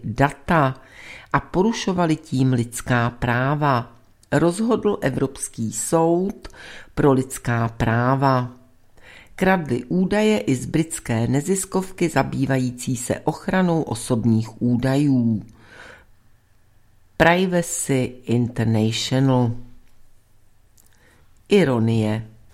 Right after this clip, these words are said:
Ukrajinský Unian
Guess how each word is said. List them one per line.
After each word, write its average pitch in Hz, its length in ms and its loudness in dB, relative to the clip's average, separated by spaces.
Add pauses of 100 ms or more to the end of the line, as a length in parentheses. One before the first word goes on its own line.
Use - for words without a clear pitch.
(1400)
Ukrajinský 240 920 0
Unian 156 840 2